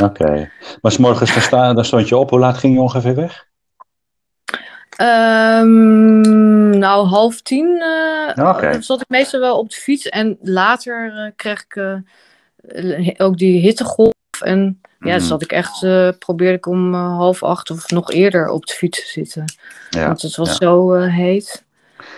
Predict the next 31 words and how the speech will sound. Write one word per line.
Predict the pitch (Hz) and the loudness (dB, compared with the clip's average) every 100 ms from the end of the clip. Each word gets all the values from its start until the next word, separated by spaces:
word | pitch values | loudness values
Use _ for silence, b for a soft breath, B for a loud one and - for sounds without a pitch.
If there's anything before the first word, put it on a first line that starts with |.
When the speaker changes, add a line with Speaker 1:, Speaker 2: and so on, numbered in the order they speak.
| B | B
Speaker 1:
Maar | - 85 | -4 -2
dan | 85 | 0
wist | 92 - | 0 0
je | 101 | 0
al | 90 | 0
van | - 90 | -2 -6
tevoren, | 87 90 85 82 | -4 -2 -2 -4
had | 82 | -4
je | 90 | -4
die | 87 | -4
avond | 87 80 82 | -4 -6 -8
tevoren, | 82 - 85 82 | -12 -6 -4 -4
had | 82 - | -6 -6
je, | 82 78 78 78 78 76 - | -4 -2 -2 -4 -4 -6 -8
ehm, | - 80 78 78 | -10 -8 -6 0
Speaker 2:
Ja. | 202 185 | 0 0
Speaker 1:
al | 76 | -4
bekeken | 85 85 82 87 | -2 0 2 2
waar | 82 82 | 2 2
je | 82 | 2
naartoe | 80 - 76 | 0 0 -4
ging | 78 | -6
fietsen, | - 80 - 80 76 | -8 -10 -8 -6 -4
welke | 78 - | -4 -4
camping | - 90 80 76 76 | -2 0 0 -2 -6
je | |
zou, | - 80 73 73 71 | -6 -4 -4 -4 -8
eh, | 67 _ - - 220 | -12 _ -20 -4 -2
Speaker 2:
Ja. | 185 | -2
Speaker 1:
gaan | - 90 | -2 -2
overnachten. | 90 82 82 78 - 87 | 0 -2 0 -2 -4 -8